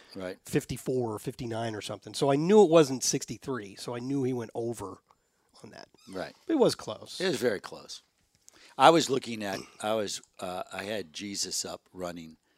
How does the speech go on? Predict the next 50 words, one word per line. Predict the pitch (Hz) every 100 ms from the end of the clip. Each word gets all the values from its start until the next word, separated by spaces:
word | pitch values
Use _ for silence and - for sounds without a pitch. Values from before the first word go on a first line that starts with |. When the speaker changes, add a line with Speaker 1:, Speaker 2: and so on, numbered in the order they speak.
| _ _ -
Speaker 2:
N | 147
F | 143
L | 143
Speaker 1:
And | 113
then, |
Speaker 2:
Jesus. | 135 127 107
Speaker 1:
yeah, | 107 92 - - -
and | 98
just | 95 90
kept | - 107 - _ _ _ _ _ _ _ _
Speaker 2:
I | 147
mean, | 151
I | 156
don't |
want | 139
Speaker 1:
doing | 123 113
the | 110
Speaker 2:
anybody | 107 107 117
Speaker 1:
math |
Speaker 2:
to | 98
think | 123
Speaker 1:
like | 101
Speaker 2:
you | 117
Speaker 1:
you. | 117
Speaker 2:
had | 101
Jesus | 101 117 131 98 -
on. | 98 95
Speaker 1:
Well, | 127 110 82 82 - -
Speaker 2:
G | 151
S | 135 120 104
I | 110 110
S. |
Speaker 1:
N |
F |
L, | 98 92
yes. | 98 82 - - - _ _ - _ _
Um, | 101 92
Speaker 2:
We | 123
call | 127 113
it | 98
Jesus. | 131 123 - 98 - - -
Speaker 1:
I | 110
kept, | - 104 92 -
um, | 101 87 82 87 _ _ _ _ _ _ _ _ _ _ _ _ - - 110
doing | 113 104
the | 90
math | 90 90 -
on | 80 80
that, | 80 - -
so | -